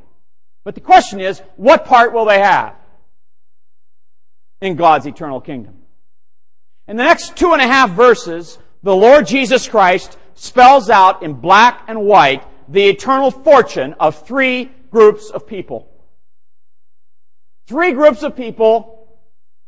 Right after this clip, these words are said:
three different fortunes. And that fortune is described, revealed, and guaranteed by our Lord Jesus Christ, who stands at the beginning and who stands at the end.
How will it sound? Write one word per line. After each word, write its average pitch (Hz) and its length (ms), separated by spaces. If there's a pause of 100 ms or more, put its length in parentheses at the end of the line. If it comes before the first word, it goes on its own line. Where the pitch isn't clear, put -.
(160)
three 330 280
different 285 340
fortunes. - 920 (1700)
And 165 140
that - 220
fortune 269 720 (220)
is - 240 (360)
described, 233 840 (200)
revealed, 240 640
and 160 220
guaranteed 196 720
by 147 180
our 139 120
Lord 180 260
Jesus 190 340
Christ, 170 420
who 135 120
stands 156 420
at 147 100
the - 60
beginning 170 480 (400)
and 131 80
who 127 60
stands 139 340
at 127 80
the 131 140
end. 104 240